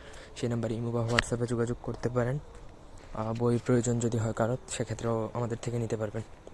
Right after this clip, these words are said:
তো নকশাটা দেখেন, নকশাটা অত্যন্ত সহজ। এটা ভোজপত্রের মধ্যে লিখতে হয় এবং মেশক জাফরান দ্বারা লিখলে সব থেকে বেস্ট এবং দ্রুত ফলাফল পাবেন।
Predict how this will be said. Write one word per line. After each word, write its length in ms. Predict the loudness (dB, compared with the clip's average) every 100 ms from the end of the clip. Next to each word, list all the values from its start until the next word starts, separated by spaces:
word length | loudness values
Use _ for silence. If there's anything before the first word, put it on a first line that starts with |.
| -6
তো 60 | 0
নকশাটা 380 | 0 0 -2 0
দেখেন, 320 | 0 -2 -6 -6 -12 -18 -16 -16 -16 -16 -10
নকশাটা 240 | -6 -2 -2
অত্যন্ত 280 | -2 -2 0
সহজ। 380 | 2 2 0 -4
এটা 160 | -4 -2
ভোজপত্রের 480 | -2 -4 -4 0 0
মধ্যে 220 | 2 2
লিখতে 240 | 0 0
হয় 200 | 0 0 -4
এবং 320 | -4 -2 -2 -4 -4
মেশক 200 | -2 2
জাফরান 360 | 2 2 -2 -4 -12 -18 -16 -16 -14 -16 -8
দ্বারা 160 | 0 2
লিখলে 240 | 2 0
সব 140 | -4 -4 -2
থেকে 180 | -2 0
বেস্ট 260 | 0 0 -2
এবং 280 | -4 -6 -2
দ্রুত 260 | 0 2
ফলাফল 360 | 0 0 0 0
পাবেন। 240 | 0 0